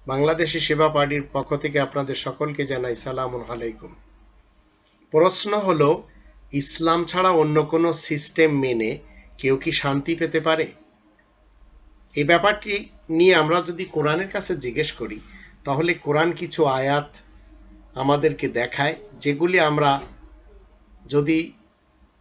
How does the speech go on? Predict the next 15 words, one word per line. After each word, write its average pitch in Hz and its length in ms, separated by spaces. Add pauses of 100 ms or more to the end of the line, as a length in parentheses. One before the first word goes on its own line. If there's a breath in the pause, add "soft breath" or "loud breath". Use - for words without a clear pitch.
(880)
স্মরণ 165 380
রাখতে 214 340
পারি, 139 320
তাহলে 156 440
বুঝবো 180 580
ইসলাম 196 520
ছাড়া 165 240
অন্য 147 300
কোনো 165 280
সিস্টেম 160 560
মেনে 147 240
কেউ 143 200
শান্তি 131 380
পায় 98 240
না। - 100